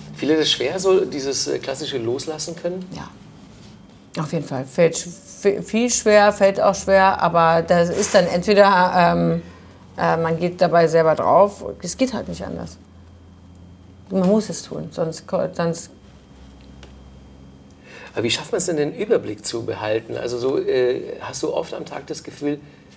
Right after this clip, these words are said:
Speaker 1: „Verdammt, hab ich vergessen?“
Speaker 2: Ja, hab ich oft das Gefühl, aber ich hab auch <laughs> zum Glück genug Leute, die mich daran erinnern. Und die auch wirklich sagen, „Erinnert mich bitte an die ganz wichtigen Termine“, sag ich immer noch, „Bitte erinnert mich an die Termine“, das ist nicht, vergesse ich auch vieles.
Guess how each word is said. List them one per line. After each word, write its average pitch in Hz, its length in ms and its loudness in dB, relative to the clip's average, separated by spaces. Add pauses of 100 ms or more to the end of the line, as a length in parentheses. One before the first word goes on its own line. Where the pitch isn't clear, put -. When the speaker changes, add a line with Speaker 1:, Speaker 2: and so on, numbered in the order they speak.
(260)
Speaker 1:
„Verdammt, 107 360 -4
hab - 80 -8
ich 110 80 -4
vergessen?“ 117 520 -4 (1300)
Speaker 2:
Ja, 170 200 4
hab 160 100 -2
ich 170 140 -2
oft - 160 -2
das 214 140 -4
Gefühl, 220 380 0
aber 180 240 4
ich 175 100 0
hab - 160 -2
auch 156 260 -4
<laughs> 165 80 -12
zum 160 180 -8
Glück 165 160 -6
genug 175 240 -4
Leute, 165 240 0
die - 100 -6
mich 165 120 -6 (180)
daran 175 220 0
erinnern. 160 440 -4 (580)
Und 165 320 -4
die 175 160 0
auch 151 140 0
wirklich 175 220 -2
sagen, 160 300 2
„Erinnert 165 340 0
mich 170 180 0
bitte 175 180 2
an 165 60 0
die 156 80 -4
ganz 170 260 0
wichtigen 175 300 -4
Termine“, 170 420 0
sag 165 200 4
ich 165 120 2
immer 147 140 -6
noch, 151 180 -4
„Bitte 170 200 -2
erinnert 156 220 -2
mich 151 140 -8
an 147 100 -4
die 147 100 -8
Termine“, 151 320 -6
das 143 180 -6
ist 143 120 -12
nicht, 147 140 -14
vergesse 165 360 -2
ich - 80 -4
auch 147 120 0
vieles. 147 420 -6